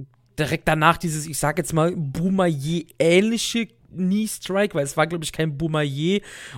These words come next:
Ospreay mehrfach natürlich den Kamigoye, ja, von der, von der Schippe gesprungen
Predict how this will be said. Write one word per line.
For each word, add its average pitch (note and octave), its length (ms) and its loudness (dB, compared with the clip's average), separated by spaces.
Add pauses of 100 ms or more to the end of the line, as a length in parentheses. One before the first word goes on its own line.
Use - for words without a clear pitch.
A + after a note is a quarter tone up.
Ospreay F3+ 440 2
mehrfach E3+ 640 0
natürlich F#3 500 -4 (280)
den D#3+ 140 0
Kamigoye, F3 920 0 (1120)
ja, - 140 0
von E3+ 200 -2
der, E3 120 4
von - 260 -2
der F3+ 100 2
Schippe B3+ 460 2
gesprungen G#3+ 480 -4